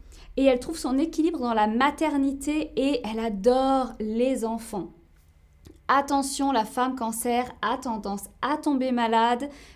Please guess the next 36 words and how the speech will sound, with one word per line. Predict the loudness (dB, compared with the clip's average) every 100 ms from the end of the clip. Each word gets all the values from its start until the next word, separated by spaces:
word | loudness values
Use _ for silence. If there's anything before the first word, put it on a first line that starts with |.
| -10
quand | -2 0 2
elle | 2
a | 2
des | 0
soucis | -2 -4 -2 -2 -2 -4 -6 -4 -4 -4 -8 -20 -20 _ 2
ou | 4 4
des | 4 2 2 0
angoisses. | 2 2 2 2 0 -8 -10 -6
Donc | -4
sa | -2 -2
santé | 0 0 0 0 -4 -4 -10 -12 -6
dépend | 0 -2 -2 -2 -2 -2
de | -4 -4
son | -2 0
bonheur | 2 2 2 0 0
et | -2
de | -4
sa | -6 -6 -4
sécurité. | -4 -4 -6 -6 -6 -4 -4 -6 -8 -10 _ _ _ -20 -20 -20 -20 -8
Euh, | -4 -2 -2 2
elle | 4
rêve | 4 2 0
beaucoup | 0 -4 0 0 0 -2 0
et |
elle | 2 2
a | 0
du | 2
mal | 2 2 0 -2
à |
faire | -4 -4
le | -4
partage | -4 -8 -6 -4 -4
entre | -6 -8
réalité | -10 -2 0 0 -2 -4 -6
et | -6
fantasme. | -8 -8 -8 -8 -12 -10 -8 -8 -8